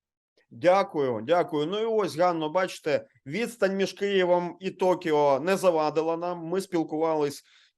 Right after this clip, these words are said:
ем, е, спілкувались з вами напряму в реальному часі. І взагалі це дуже приємно, що далеко-далеко на сході Украї-, е, на сході України, <laughs> хотів сказати, на сході світу, та, на сході світу,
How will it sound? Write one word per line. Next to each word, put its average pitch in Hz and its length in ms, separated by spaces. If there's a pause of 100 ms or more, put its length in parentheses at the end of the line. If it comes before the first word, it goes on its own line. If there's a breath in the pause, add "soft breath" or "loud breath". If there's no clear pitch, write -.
(120)
ем, 147 380
е, 135 140
спілкувались 165 640
з 135 60
вами 143 260
напряму 147 540
в 147 40
реальному 143 520
часі. 196 400
І 165 180
взагалі 175 540 (340)
це 185 140
дуже 185 300
приємно, 185 580
що 151 160
далеко-далеко 190 1000
на 156 140
сході 151 360
Украї-, 147 500
е, 156 100
на 151 140
сході 151 340 (160 loud breath)
України, 156 480
<laughs> - 0
хотів 135 360
сказати, 120 420 (220 soft breath)
на 143 120
сході 175 400
світу, 196 560 (160)
та, 190 200
на 170 120
сході 175 380
світу, 170 340